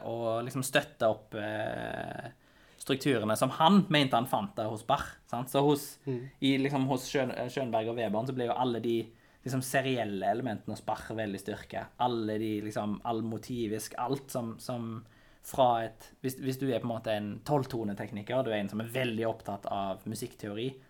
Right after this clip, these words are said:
Speaker 1: så trekk, får de elementene hos Bach en veldig, veldig, veldig stor fokus, og de andre elementene
Speaker 2: Mm.
Speaker 1: trekker seg veldig, veldig langt til bakgrunnen. Og det, det rep-, det føler jeg reflekterer en ganske sånn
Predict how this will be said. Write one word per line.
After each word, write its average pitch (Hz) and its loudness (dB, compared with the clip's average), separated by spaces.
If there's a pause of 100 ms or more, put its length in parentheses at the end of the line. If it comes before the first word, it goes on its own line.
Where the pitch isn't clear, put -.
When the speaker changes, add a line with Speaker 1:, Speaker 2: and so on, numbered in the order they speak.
Speaker 1:
så 113 -6
trekk, - -6
får 123 -6
de 143 -6
elementene 117 -4
hos 101 -8
Bach 110 -4 (100)
en 113 -6
veldig, 123 2
veldig, 113 -2
veldig 107 -2
stor 107 -4
fokus, 113 -6 (420)
og 113 -2
de 117 4
andre 110 0
elementene 113 -2
Speaker 2:
Mm. 110 -2
Speaker 1:
trekker 113 -4
seg 110 -4
veldig, 104 -4
veldig 101 -6
langt 98 -10 (560)
til 151 -2
bakgrunnen. 113 0 (380)
Og 135 6
det, 156 8
det 165 2
rep-, 180 2
det 170 2
føler 165 2
jeg 156 2
reflekterer 160 6
en 147 0
ganske 156 2
sånn 147 6